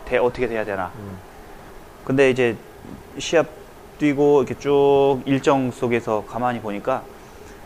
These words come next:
Speaker 1: 그냥 한 사람인 거예요. 아, 그 색안경을 끼고 보면은 이
Speaker 2: 음.
Speaker 1: 사람은 규칙 위반자고 나하고 경쟁자일 뿐인데,
Speaker 2: 어.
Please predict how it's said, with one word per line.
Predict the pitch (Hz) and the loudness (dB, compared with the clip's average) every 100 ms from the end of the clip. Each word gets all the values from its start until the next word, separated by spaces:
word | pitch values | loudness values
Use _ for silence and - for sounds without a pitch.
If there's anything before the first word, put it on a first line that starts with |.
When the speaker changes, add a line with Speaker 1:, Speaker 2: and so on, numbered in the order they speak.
| - | -6
Speaker 1:
그냥 | 139 113 | -4 -4
한 | - 220 | 0 0
사람인 | 185 208 202 | 2 -2 -2
거예요. | 185 - - - - - - - - | -10 -14 -18 -20 -20 -20 -20 -20 -12
아, | 127 - - | -10 -10 -8
그 | - 135 131 120 110 - - - - - - - - | 0 2 4 2 -2 -16 -20 -20 -20 -20 -20 -20 -8
색안경을 | 196 220 202 185 135 | -2 0 0 0 -2
끼고 | 156 160 | -4 -4
보면은 | 123 120 120 104 110 117 92 - - - - - - | -2 -2 -2 -4 -4 -6 -8 -12 -20 -20 -20 -18 -14
이 | |
Speaker 2:
음. | |
Speaker 1:
사람은 | - 120 117 110 98 | -8 -6 -6 -6 -10
규칙 | 117 117 | -12 -8
위반자고 | 113 107 104 98 90 | -4 -4 -2 -6 -4
나하고 | 98 113 107 | 0 0 0
경쟁자일 | 110 127 120 110 101 | -4 -4 -2 -2 -4
뿐인데, | 139 135 123 110 107 101 107 117 | -6 -4 -4 -6 -6 -4 -2 -2
Speaker 2:
어. | 98 | -6